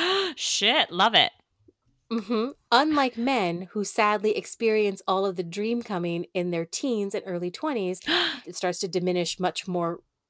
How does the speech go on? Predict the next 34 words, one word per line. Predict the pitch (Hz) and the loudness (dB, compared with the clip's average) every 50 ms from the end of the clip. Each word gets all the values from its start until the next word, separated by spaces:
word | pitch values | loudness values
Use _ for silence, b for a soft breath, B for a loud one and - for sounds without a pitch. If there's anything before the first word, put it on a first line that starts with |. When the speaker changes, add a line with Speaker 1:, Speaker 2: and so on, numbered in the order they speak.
| - | -2
Speaker 2:
rapidly | 190 165 156 - - 170 156 165 160 156 - | 0 0 0 0 -2 -4 -4 -4 -4 -4 -2
in | 165 160 | -4 -4
their | 156 147 147 | -4 -4 -6
thirties | - - 160 175 180 160 165 170 160 | -6 -4 -2 0 0 0 0 -4 -6
Speaker 1:
Mm-hmm. | 165 - _ _ _ _ _ _ _ _ _ - - - 214 | -8 -14 _ _ _ _ _ _ _ _ _ -14 -10 -10 -6
Speaker 2:
and | 190 | 0
happening | 185 180 170 - 175 170 165 | 0 0 0 0 -2 -6 -6
less | 170 165 - | -6 -8 -8
often. | - - - - - - - _ b b b b b b b b b b b b b b b b b b - | -8 -10 -10 -10 -14 -20 -20 _ b b b b b b b b b b b b b b b b b b -2
Okay, | 247 233 226 226 - 185 | 0 0 0 -2 -6 -6
so, | - - - - 208 196 196 196 190 190 185 180 185 - _ _ - | -10 -6 0 2 4 4 4 6 4 4 4 2 0 -2 _ _ 0
uh, | 208 196 185 - | 2 2 4 4
a | 214 | 2
number | 220 220 220 233 233 247 262 | 4 4 2 2 2 0 0
of | - 247 | -2 -4
factors | - - 220 208 202 - - 247 240 262 285 294 - - - - | -2 0 0 0 0 -2 -4 -4 -4 -4 -4 -6 -8 -8 -4 0
often | 208 202 202 - - 233 214 214 | 0 0 -2 -2 -6 -6 -6 -4
hold | 196 208 208 208 196 | -2 -4 -4 -4 -2
women | 196 190 196 208 208 | -4 -4 -2 -2 -2
back | 190 196 180 180 196 - | 2 2 2 2 2 -2
from | - 202 196 | -6 -10 -8
having | 180 185 175 170 185 190 | -6 -4 -4 -4 -4 -4
orgasms | 185 165 170 165 180 170 170 180 185 190 - | -4 -6 -4 -4 -4 -4 -4 -6 -8 -10 -8
during | - 160 160 180 214 | -8 -6 -6 -6 -6
sex, | 220 - 165 185 247 - - - - - - | -2 -2 -2 -2 -2 -6 -10 -16 -12 -8 -6
and | 190 190 180 | -4 -2 -2
this | 180 - - | -4 -4 -4
is | 185 175 | -6 -4
according | 190 180 - - 175 175 185 185 | -4 -6 -6 -6 -6 -6 -4 -4
to | 185 196 | -2 -2
Debbie | 175 175 160 170 175 170 | 0 0 0 0 -2 -4
Speaker 1:
Mm-hmm. | 170 165 - _ _ | -6 -8 -16 _ _
Speaker 2:
Doctor | - 185 180 - - 190 180 - - _ _ | 0 0 0 0 -2 -4 -4 -4 -6 _ _
Debbie | - 175 170 160 190 196 202 220 - | -2 -2 -2 -2 -2 -4 -6 -6 -8